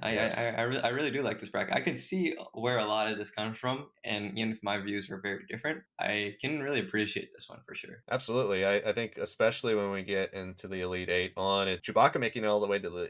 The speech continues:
Speaker 2: Elite Eight is also really interesting.
Speaker 1: Yeah.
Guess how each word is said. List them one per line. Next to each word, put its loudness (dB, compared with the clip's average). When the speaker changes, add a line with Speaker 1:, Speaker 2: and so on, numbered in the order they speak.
Speaker 2:
Elite -4
Eight 0
is -4
also 0
really 2
interesting. -4
Speaker 1:
Yeah. -8